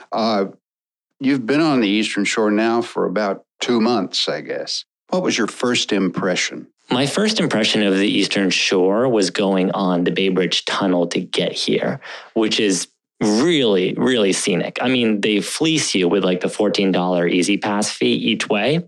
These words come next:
Speaker 2: but you can't beat the view. I mean, I was just stunned by the, uh, bay on one side, ocean on the other, especially having driven through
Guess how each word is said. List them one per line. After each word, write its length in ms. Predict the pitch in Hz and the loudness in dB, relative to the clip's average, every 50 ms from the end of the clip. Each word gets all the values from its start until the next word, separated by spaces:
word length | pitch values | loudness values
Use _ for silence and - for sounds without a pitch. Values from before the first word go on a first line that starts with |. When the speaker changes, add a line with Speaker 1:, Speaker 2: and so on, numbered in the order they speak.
| _ _ _ | _ _ _
Speaker 2:
but 380 | - 170 151 117 104 - - - - - - - | -2 -2 0 0 -2 -2 -4 -8 -14 -10 -8 -6
you 80 | - | -4
can't 400 | - - - 160 156 131 - 104 | -4 -2 0 0 0 0 0 0
beat 260 | 95 107 104 101 92 - | 2 2 0 0 0 0
the 160 | 101 92 87 | 0 0 0
view. 240 | 85 92 95 101 - | 2 0 0 2 2
I 80 | 120 | 2
mean, 140 | 120 117 110 | 2 2 2
I 100 | 107 107 | 2 2
was 240 | 110 110 101 90 - | 2 2 2 2 0
just 180 | 98 - - | 0 -2 -2
stunned 460 | - - - 92 87 90 85 82 - 175 | -4 -2 -2 0 0 0 0 -2 -2 -2
by 160 | 87 87 85 | -2 0 0
the, 260 | 87 85 82 82 - - - - - - - | 2 2 0 0 -2 -6 -8 -8 -8 -8 -6
uh, 440 | - 110 95 87 85 80 80 85 - | -2 0 0 0 0 0 -2 -2 -2
bay 380 | - 104 85 107 104 104 104 | -4 -4 -2 0 0 2 2
on 200 | 104 98 92 92 | 2 2 2 2
one 180 | 92 92 92 92 | 2 2 0 0
side, 360 | 92 - 95 90 90 92 95 - | 0 -2 -2 0 0 0 0 0
ocean 320 | 98 95 95 - - 107 | 2 0 0 0 0 0
on 120 | 101 95 90 | 0 0 0
the 160 | 85 80 85 | 0 2 2
other, 420 | 87 92 92 95 92 90 90 87 - - - - - - - | 2 0 0 0 0 0 -2 -4 -6 -8 -10 -10 -10 -8 -6
especially 520 | - - - - 98 92 - - 95 90 85 | -4 -4 -2 -2 -2 0 0 0 0 0 2
having 320 | 95 92 90 90 87 82 | 0 0 0 0 0 0
driven 360 | 82 90 85 82 85 82 80 | 0 0 0 0 0 -2 -2
through 480 | - - 87 82 82 80 80 87 90 | -2 0 0 2 2 0 -2 -4 -6